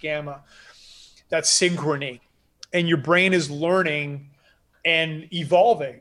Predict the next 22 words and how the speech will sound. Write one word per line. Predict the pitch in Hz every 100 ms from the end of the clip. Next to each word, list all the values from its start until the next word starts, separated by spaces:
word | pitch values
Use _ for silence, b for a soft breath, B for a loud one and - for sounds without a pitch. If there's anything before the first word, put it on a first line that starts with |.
| -
And | 190
it's | 190 -
permanent | - 277 320 285 240 -
changes. | - 185 180 143 139
That's | 196 214
the | 247
cool | - 254 240
thing | 233 208
with | 196
neurofeedback. | 180 180 165 185 170 151 123 -
This | 185 214
isn't | 185 214
like | 180 170
weightlifting | 151 170 175 165 151 - 151 147 139
where | 143 143 143 B B B _
you | 165
gotta | 180 170
go | 151 175
every | 160 139
three, | 139 147 143
four | 143 131
days. | 131 127 - - -